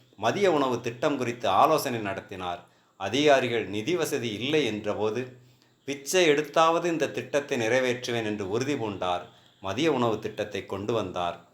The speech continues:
அரசு பள்ளியின் மாணவர் எண்ணிக்கை அதிவேகமாக உயர்ந்தது. இளம் வயதிலேயே பள்ளியில் படிக்கும் குழந்தைகளுக்கு ஜாதி மத வேறுபாட்டை விதைக்கக்கூடாது என்ற நோக்கத்தில் இலவச பள்ளி சீருடை திட்டத்தை கொண்டு வந்தார். இந்தியாவின் முதுகெலும்பு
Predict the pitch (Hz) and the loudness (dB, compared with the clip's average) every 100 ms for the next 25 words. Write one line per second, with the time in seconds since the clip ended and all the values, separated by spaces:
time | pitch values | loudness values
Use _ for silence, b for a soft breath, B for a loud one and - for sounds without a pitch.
0 | _ - 107 170 170 - 127 117 110 101 | _ 0 2 2 0 0 0 0 0 2
1 | 98 123 139 131 131 131 127 139 151 - | 4 4 4 2 -2 -4 -2 -2 -2 -8
2 | B B 101 110 117 139 143 156 160 175 | B B -6 0 6 6 6 4 4 2
3 | 131 113 113 95 92 90 - _ _ _ | 2 2 0 -4 -4 -6 -10 _ _ _
4 | _ _ _ - 131 160 220 196 165 147 | _ _ _ -12 0 6 6 6 2 2
5 | 135 135 135 123 117 135 190 170 143 123 | 2 2 2 2 2 2 0 -2 0 0
6 | 135 127 139 110 120 156 156 139 131 - | 0 -2 -4 0 0 2 2 2 0 -6
7 | 147 - - 127 180 180 156 135 113 139 | -8 -6 4 6 6 4 2 2 2 0
8 | 156 139 123 127 101 120 147 165 - 135 | 4 2 2 -4 -4 -2 -2 -4 -4 0
9 | 135 139 120 110 101 120 127 127 147 147 | 2 2 0 -2 -2 -2 -2 -6 -8 -10
10 | B B B - 127 185 175 135 - 123 | B B B -2 2 4 4 0 2 4
11 | 147 170 175 - 151 156 135 117 113 117 | 4 2 -4 -2 -2 0 0 -2 -4 -6
12 | - 104 107 98 92 90 90 87 85 - | -6 -6 -6 -6 -6 -6 -4 -4 -4 -12
13 | b b b 101 113 127 127 127 123 120 | b b b -6 0 6 8 6 2 -2
14 | 139 147 143 139 | 0 0 -2 -2